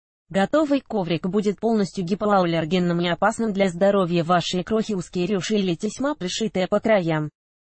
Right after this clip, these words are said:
бортика, будет служить прекрасным украшением коврика, радуя маму.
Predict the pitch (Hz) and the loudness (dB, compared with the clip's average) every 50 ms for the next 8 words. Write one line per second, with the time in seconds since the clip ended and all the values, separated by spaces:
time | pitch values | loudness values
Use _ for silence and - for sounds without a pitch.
0 | _ _ _ _ - 180 208 240 233 - - 220 - 220 208 - - 202 190 202 | _ _ _ _ -6 -4 -4 -4 -4 -4 -4 -2 0 2 0 0 0 -2 -2 -2
1 | 214 180 196 170 - - 196 202 202 175 196 185 165 - - 185 180 165 - 175 | 0 0 -2 -4 -6 -6 -6 -4 -4 -2 -2 -4 -4 -4 -6 -4 -4 -2 0 2
2 | 170 165 - 208 190 185 185 185 - - 185 185 - - 196 190 180 175 175 170 | 2 2 0 0 -2 0 -2 0 0 0 0 0 0 0 0 0 2 2 0 0
3 | 156 - 202 190 160 170 170 151 - 147 135 - 185 196 208 254 247 277 262 240 | 0 -2 -2 -2 -2 -2 -2 -2 -2 -4 -4 -2 0 2 2 2 2 0 0 0
4 | 196 180 170 165 165 165 160 | 0 0 0 0 -2 -4 -6